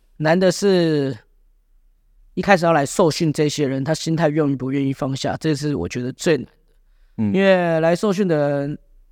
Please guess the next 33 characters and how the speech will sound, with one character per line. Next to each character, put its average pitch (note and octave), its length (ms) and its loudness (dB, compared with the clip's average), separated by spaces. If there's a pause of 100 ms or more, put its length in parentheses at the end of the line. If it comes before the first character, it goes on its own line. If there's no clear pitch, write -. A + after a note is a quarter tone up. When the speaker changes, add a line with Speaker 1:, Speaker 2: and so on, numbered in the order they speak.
Speaker 1:
来 E3+ 160 2
面 A3+ 180 4
试 G3+ 140 -2
都 F#3 100 2
会 F3+ 100 4
说 E3+ 220 -4
得 D#3 80 0
很 C3+ 120 -2
好 C3 160 -2
听， B2+ 360 -8
但 D#3 160 0
是 C#3+ 320 -6 (320)
真 A#3 200 4
正 G3+ 240 6
来 C3 360 -4 (760)
做 A3 220 6
了 C#3 140 2
之 D3 160 -4
后， D3+ 80 2
发 D3+ 180 2
现 D3 260 0
自 F3+ 160 -2
己 E2+ 380 -6 (680)
很 C#3 200 -4
多 D#3 240 4
的 C#3+ 460 0 (160)
不 D3+ 100 -6
适 F3+ 280 0
应 E3 140 2
跟 E3 160 4
不 C3+ 140 -4
适 D3+ 220 -2
合， A#2 240 -12